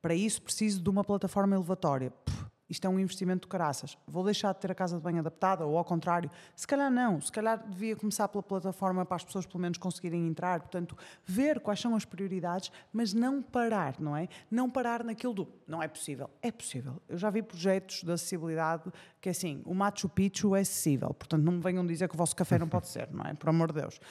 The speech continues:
Ou seja, eh, é preciso uma humildade de reconhecer que somos inacessíveis, é preciso uma humildade de reconhecer que não sabemos e é preciso vontade de, não por caridade,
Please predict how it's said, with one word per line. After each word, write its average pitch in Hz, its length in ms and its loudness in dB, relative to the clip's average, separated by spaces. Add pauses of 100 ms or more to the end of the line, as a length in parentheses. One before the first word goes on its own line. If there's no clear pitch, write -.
(240)
Ou 190 100 -2
seja, 175 480 0 (240)
eh, 185 400 0
é 233 140 2
preciso 254 340 -2
uma 247 140 6
humildade 214 680 4
de 151 40 -6
reconhecer 185 420 -4
que - 80 -12
somos 175 320 -2
inacessíveis, 190 640 0
é 202 80 0
preciso 202 300 0
uma 202 100 4
humildade 185 440 2
de 202 60 -14
reconhecer 180 280 -8
que 180 140 -6
não 208 160 0
sabemos 170 580 0 (340)
e 233 200 2
é 277 80 0
preciso 202 440 -6
vontade 208 760 0
de, 196 380 0
não 262 280 2
por 262 160 -4
caridade, 180 720 0